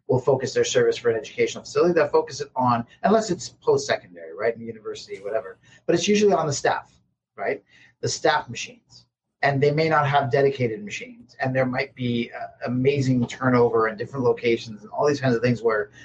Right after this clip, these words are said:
doing it by, by user and by device may not make a lot of sense.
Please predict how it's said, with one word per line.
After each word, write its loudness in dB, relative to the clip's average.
doing 4
it -2
by, 4
by 4
user 4
and 0
by 4
device 2
may -2
not 0
make -6
a -16
lot -2
of -12
sense. -20